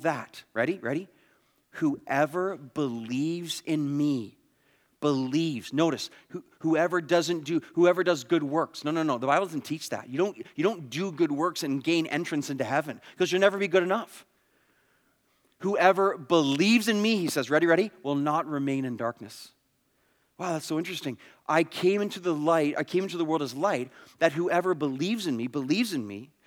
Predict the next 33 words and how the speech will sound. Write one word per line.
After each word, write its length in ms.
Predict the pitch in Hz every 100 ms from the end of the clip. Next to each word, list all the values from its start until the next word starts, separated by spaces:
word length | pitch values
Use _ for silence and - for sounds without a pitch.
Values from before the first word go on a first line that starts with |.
| _
"will 180 | 165 170
not 500 | 156 156 185 208 247 -
remain 840 | 160 190 185 185 202 220 185 180
in 300 | 190 208 202
darkness." 640 | 147 202 285 269 180 139 - -
What 140 | - 190
Jesus 420 | 175 277 247 208
is 140 | 202
saying 340 | - 233 285 220
is, 120 | 190 - -
apart 340 | - 254 285
from 160 | 240 214
him, 240 | 269 226
we're 180 | 220 220
in 120 | 214
darkness. 640 | 196 262 294 247 170 - - -
You 60 | 196
say, 80 | 240
"What 160 | 240
kind 180 | 226 254
of 60 | 311
darkness?" 340 | 214 180 170 - -
Well, 120 | 247
just 140 | 262
think 100 | 285
of 40 | 262
the 80 | 233
darkness 380 | 240 247 240
in 100 | 233
the 80 | 247
room 160 | 240 240
right 140 | 240
now. 300 | 240 302 196